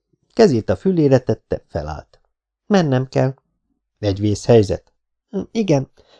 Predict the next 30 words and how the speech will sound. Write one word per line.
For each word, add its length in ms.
Köszönöm 420
a 80
táncot. 520
Igazán 460
nagyszerű 400
szünet 420
volt.” 320
„Jöjjön 380
vissza, 280
miután 400
megbirkózott 760
azzal 260
az 140
akármilyen 600
egetverő 540
problémával.” 800
„Á, 360
addigra 380
már 200
minden 340
bizonnyal 480
talál 280
egy 140
másik 400
hölgyet, 360
akivel 440
kellemesen 640
eltöltheti 680
az 140
idejét.” 460